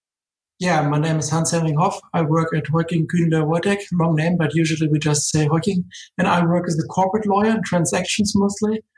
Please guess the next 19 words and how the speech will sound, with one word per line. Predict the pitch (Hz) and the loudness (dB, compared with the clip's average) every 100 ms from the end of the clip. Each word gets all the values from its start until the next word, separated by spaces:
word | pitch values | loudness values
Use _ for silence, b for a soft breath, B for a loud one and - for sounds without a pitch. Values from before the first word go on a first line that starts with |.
| _ 160 | _ 0
very | 175 196 | 2 4
often | 202 - 196 | 2 0 -4
cross-border. | - 180 - - 175 190 247 247 B B B _ 214 | -2 -2 -2 0 2 2 2 -2 B B B _ 0
And | 180 165 156 - _ | 2 2 0 -8 _
this | 185 185 | 0 0
is | 208 - | 0 2
also | 180 180 190 170 | 2 2 0 0
the | 170 | 2
reason | 165 185 180 170 156 | 2 2 2 2 2
why | 160 165 160 - B B B - | 2 2 0 -2 B B B -2
I | 170 160 151 147 - _ | 0 2 2 -2 -6 _
came | - 170 165 | 0 2 2
up | 165 170 | 0 -2
with | 165 | -2
this | 170 - | -2 -2
topic | 180 165 175 175 - | -2 0 0 -2 0
for | 170 | 0
the, | 160 - - - 170 | -2 -6 -12 -6 0
uh, | 160 151 | 2 2